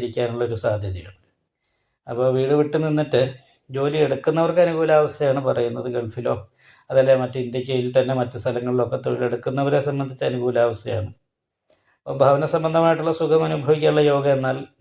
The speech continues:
നല്ല രീതിയിലുണ്ട് താനും. വീട് നിർമ്മാണം പോലെയുള്ള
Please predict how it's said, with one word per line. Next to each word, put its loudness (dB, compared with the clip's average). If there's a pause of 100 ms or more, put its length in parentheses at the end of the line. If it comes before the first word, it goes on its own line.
(100)
നല്ല 0 (120)
രീതിയിലുണ്ട് 0
താനും. -6 (1200)
വീട് 0
നിർമ്മാണം 0
പോലെയുള്ള -2